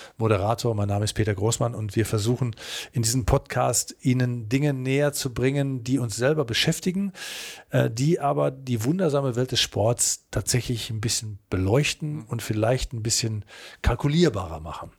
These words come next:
Und dazu gehört natürlich auch zu verstehen, was der eigene Körper so macht, wenn er Sport betreibt oder sich bewegt oder aktiv ist.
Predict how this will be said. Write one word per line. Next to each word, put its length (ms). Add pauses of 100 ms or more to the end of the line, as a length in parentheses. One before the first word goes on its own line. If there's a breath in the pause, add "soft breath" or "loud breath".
(500 loud breath)
Und 160
dazu 200
gehört 220
natürlich 400
auch 320
zu 140
verstehen, 720
was 380 (600 loud breath)
der 240
eigene 320
Körper 600 (400)
so 460
macht, 420
wenn 160
er 420 (400)
Sport 600 (300)
betreibt 840
oder 300
sich 180
bewegt 460
oder 400
aktiv 400
ist. 300